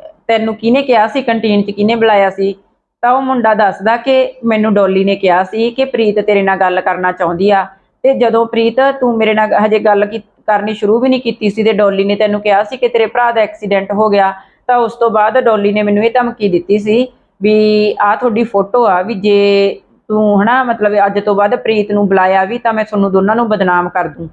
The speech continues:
ਕਹਿੰਦਾ ਵੀ ਮੈਨੂੰ ਇਸ ਗੱਲ ਦੀ ਸਮਝ ਨਹੀਂ ਆਈ ਸੀ ਵੀ ਇਹ ਦਸ ਵੀਹ ਮਿੰਟਾਂ ਦੇ ਵਿੱਚ ਇਹੋ ਜਿਹਾ ਕੀ ਵਾਪਰ ਗਿਆ ਹਨਾ, ਵੀ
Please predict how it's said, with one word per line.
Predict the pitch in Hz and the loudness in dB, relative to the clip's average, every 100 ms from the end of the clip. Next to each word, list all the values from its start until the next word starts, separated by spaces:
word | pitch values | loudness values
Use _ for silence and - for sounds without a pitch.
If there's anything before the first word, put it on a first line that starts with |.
| _ _ _ - | _ _ _ -4
ਕਹਿੰਦਾ | 247 254 | 0 0
ਵੀ | 294 | 0
ਮੈਨੂੰ | 302 269 247 | 0 2 2
ਇਸ | 240 240 | 0 0
ਗੱਲ | 233 220 | 0 0
ਦੀ | 233 | -2
ਸਮਝ | 226 208 240 | -2 -2 0
ਨਹੀਂ | 269 | 2
ਆਈ | 233 190 | 2 0
ਸੀ | - 220 | -4 -6
ਵੀ | 226 | 0
ਇਹ | 233 226 220 - _ _ - | 2 2 0 -4 _ _ -8
ਦਸ | 196 214 208 - 202 | -2 0 -2 -4 -2
ਵੀਹ | 220 | 0
ਮਿੰਟਾਂ | 254 247 226 | 2 0 0
ਦੇ | 214 | 0
ਵਿੱਚ | 208 208 226 | -2 -2 0
ਇਹੋ | 233 214 220 | 2 2 2
ਜਿਹਾ | 214 | 2
ਕੀ | 220 214 202 | 0 -4 -2
ਵਾਪਰ | 196 196 202 | -2 0 -2
ਗਿਆ | 196 196 | 0 0
ਹਨਾ, | 226 302 - _ _ _ | 0 -4 -6 _ _ _
ਵੀ | 233 | -2